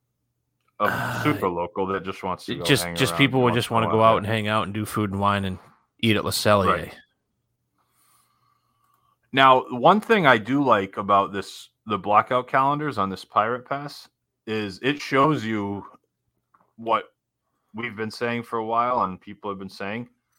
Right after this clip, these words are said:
Speaker 1: The summer's their dead time now. Summer used to be busy for them.
Speaker 2: Yeah.
Speaker 1: And now summer's their dead time. 'Cause if you look at all the block, there's no blockout dates in June,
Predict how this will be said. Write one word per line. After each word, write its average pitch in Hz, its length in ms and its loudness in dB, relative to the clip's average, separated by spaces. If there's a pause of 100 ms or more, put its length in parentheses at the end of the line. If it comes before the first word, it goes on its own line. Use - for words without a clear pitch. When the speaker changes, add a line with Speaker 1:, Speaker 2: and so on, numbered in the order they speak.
(440)
Speaker 1:
The 104 80 -6
summer's 131 480 2
their 92 140 -8
dead 101 300 -6
time 76 260 -12
now. 73 280 -20 (2500)
Summer 202 340 2
used 175 220 -6
to 107 60 -10
be 98 120 -8
busy 113 360 -6
for 82 180 -16
them. 50 280 -20 (300)
Speaker 2:
Yeah. 104 240 0 (360)
Speaker 1:
And 110 140 -6
now 131 160 4
summer's 135 400 -2
their 92 140 -8
dead 98 280 -8
time. 80 380 -10
'Cause 101 220 -8
if 104 120 -14
you 135 120 -4
look 139 220 -2
at 113 180 0
all 117 100 2
the 107 80 -6
block, 98 300 -4
there's 104 200 -6
no 117 200 0
blockout 147 500 -2
dates 131 320 -6
in 107 160 -6
June, 87 400 -10